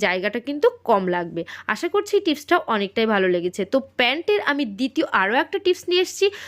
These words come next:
যে প্যান্ট ভাঁজ করা। এইভাবে একটা ভাঁজ দিয়ে নেবে, ভাঁজ দিয়ে তারপর তোমরা এই যে রাবার যে জায়গাটা আছে এই জায়গাটাকে এইভাবে ঘোরাবে। তো এইভাবে একেবারে ঘোরাতে ঘোরাতে ঠিক পা যেখানে, এইখানটা প্রথমে একটা পা উঠিয়ে নেবে,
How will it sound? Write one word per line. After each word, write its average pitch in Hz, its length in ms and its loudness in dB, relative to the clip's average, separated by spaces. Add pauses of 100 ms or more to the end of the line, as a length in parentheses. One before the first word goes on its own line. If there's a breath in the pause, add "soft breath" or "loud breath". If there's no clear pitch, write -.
(160 loud breath)
যে 269 140 4
প্যান্ট 262 300 2
ভাঁজ 208 160 2 (100)
করা। 196 140 2 (160)
এইভাবে 254 280 2 (100)
একটা 240 200 -6 (100)
ভাঁজ 277 180 0 (100)
দিয়ে 294 180 0
নেবে, 339 140 0 (480 loud breath)
ভাঁজ 240 180 2 (160)
দিয়ে 349 160 6 (240)
তারপর 302 320 2 (120)
তোমরা 254 220 2 (200)
এই 254 160 2
যে 277 80 2 (100)
রাবার 214 360 2
যে 339 160 2
জায়গাটা 269 400 0
আছে 240 120 -6 (160)
এই 247 160 0
জায়গাটাকে 311 480 2 (180)
এইভাবে 247 320 4 (160)
ঘোরাবে। 180 380 2 (380 loud breath)
তো 269 60 4 (220)
এইভাবে 285 380 2 (180)
একেবারে 240 340 0 (120)
ঘোরাতে 220 300 0 (100)
ঘোরাতে 359 280 4 (220)
ঠিক 381 160 4 (300)
পা 233 240 4
যেখানে, 339 380 -2 (420 loud breath)
এইখানটা 330 500 0
প্রথমে 302 580 0
একটা - 320 -4
পা 262 180 2 (140)
উঠিয়ে 254 320 0
নেবে, 359 200 4